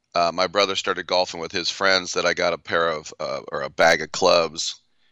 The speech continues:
which I still have the original. I, and by the way, I golfed twice, and I left my, um, pitching wedge, and I left it.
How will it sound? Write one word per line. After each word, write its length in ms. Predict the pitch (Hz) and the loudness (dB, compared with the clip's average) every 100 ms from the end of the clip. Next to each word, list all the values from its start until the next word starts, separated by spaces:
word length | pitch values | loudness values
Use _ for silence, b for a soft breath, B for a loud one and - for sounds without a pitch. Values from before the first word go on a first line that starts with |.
| _ | _
which 160 | - 98 | -6 -2
I 60 | 90 | 0
still 240 | 104 95 | 2 4
have 200 | 95 90 | 4 2
the 120 | 85 | 0
original. 520 | 82 90 87 82 80 - | -6 -4 -4 -4 -12 -4
I, 80 | 101 | -2
and 220 | - 101 | -2 0
by 140 | 104 | 2
the 80 | 104 | 2
way, 120 | 101 | 2
I 120 | 90 92 | 2 0
golfed 440 | 95 92 92 - | -2 -6 -6 -14
twice, 580 | - 90 87 98 - - - | -12 -2 0 0 -2 -6 -4
and 280 | 92 85 | -2 -2
I 140 | 85 87 | -2 -2
left 320 | 87 95 - | 0 0 -2
my, 340 | 87 82 78 78 _ b b b b b b _ _ _ _ _ - - - | -4 -4 -6 -12 _ b b b b b b _ _ _ _ _ -8 -8 -6
um, 440 | 78 76 76 71 85 _ - | -6 -4 -8 -12 -20 _ -6
pitching 340 | 131 - 98 | -2 -2 0
wedge, 560 | 90 90 90 87 - _ b b b b b _ - | 2 2 2 -2 -6 _ b b b b b _ 0
and 300 | 98 95 90 | 2 4 2
I 100 | 87 | 0
left 320 | 92 90 - | -2 -2 -6
it. 140 | - | -14